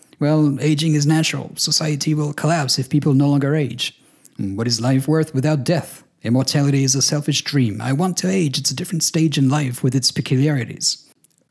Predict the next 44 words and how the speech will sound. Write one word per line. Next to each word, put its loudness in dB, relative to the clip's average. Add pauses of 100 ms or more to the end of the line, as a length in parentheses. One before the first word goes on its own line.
(200)
A -2
world 2
full 0
of 0
old -2
farts -2
is 0
a 0
world 2
which 0
stagnates." -2 (760)
And -4
so -4
on. -12 (960)
And 2
we'll 2
address 0
all -2
those 0
objections. -2 (280)
Uh, -6
they're -4
important, 0
even -6
if -8
completely -8
baseless, -2 (240)
and 4
each 2
is 0
a 2
big -2
chunk, -6 (100)
which -2
deserves -4
its -4
own -2
episode. -2 (800)
Let's -2
stay 2
on 4
topic 0
for -6
today. -10